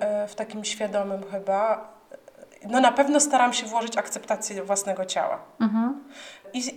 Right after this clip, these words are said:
Speaker 1: i, i Krzychowi, i Hance, i Helce, tak? Jakby, że każdy jest inny i,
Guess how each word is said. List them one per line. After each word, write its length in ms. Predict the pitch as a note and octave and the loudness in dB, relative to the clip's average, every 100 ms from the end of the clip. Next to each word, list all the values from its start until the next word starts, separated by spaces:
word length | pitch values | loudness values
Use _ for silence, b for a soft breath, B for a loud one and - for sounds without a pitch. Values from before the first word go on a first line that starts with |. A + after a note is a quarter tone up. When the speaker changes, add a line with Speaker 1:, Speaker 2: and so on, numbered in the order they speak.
| - | -4
Speaker 1:
i, 500 | B3+ C4 C4 - B3 | -2 -2 -4 -8 -10
i 60 | |
Krzychowi, 800 | - - C4 B3+ B3 A3 A#3 A#3 | -6 -4 0 2 2 0 -8 -8
i 40 | A3+ | -6
Hance, 520 | A3+ A3+ A3+ A3+ A3+ | 0 0 0 -4 -4
i 100 | G#3 | -4
Helce, 560 | G3 F3 C#3+ - - - - | 0 0 0 -8 -8 -8 -6
tak? 320 | - A3+ A#3+ | 4 4 4
Jakby, 320 | A#3+ G#3+ A3+ A3+ | -4 -8 -6 -2
że 200 | A3 A3+ | -2 0
każdy 300 | A#3 A3 A#3 | -2 -2 -4
jest 200 | A#3 B3 | -4 -4
inny 640 | A#3+ A3+ A3+ A3+ A3 G#3+ | -4 -2 0 2 2 0
i, 400 | G#3+ G#3 G#3 F#3+ | -6 -10 -10 -12